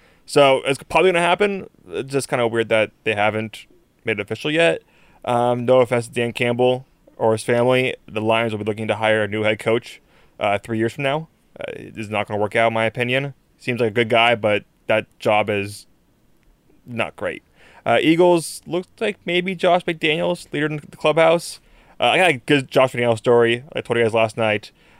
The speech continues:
Uh, so I used, worked at this one place for a year, and one of the ladies who worked there, her husband is N F L coach.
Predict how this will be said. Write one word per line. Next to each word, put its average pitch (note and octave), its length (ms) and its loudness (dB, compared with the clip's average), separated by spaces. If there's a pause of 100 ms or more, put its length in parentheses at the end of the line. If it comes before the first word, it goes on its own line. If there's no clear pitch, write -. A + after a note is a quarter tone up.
(120)
Uh, G#2+ 180 0
so A2 120 -4
I D3 160 2
used, F3+ 240 2
worked C#3+ 340 0
at B2+ 200 0
this A#2 240 -4
one A#2+ 240 0
place G#2+ 240 0
for A2 160 -4
a G#2 40 -4
year, F#2 360 -8 (380)
and G#2+ 260 -4
one A#2+ 140 0
of B2 60 -4
the A#2 60 -4
ladies A#2 180 0
who A2+ 60 -6
worked C#3 260 0
there, G#2+ 280 2
her A#2 180 2
husband A#2+ 600 0
is A2+ 200 0
N A2+ 120 -2
F G#2+ 140 -4
L G2+ 100 0
coach. - 440 -12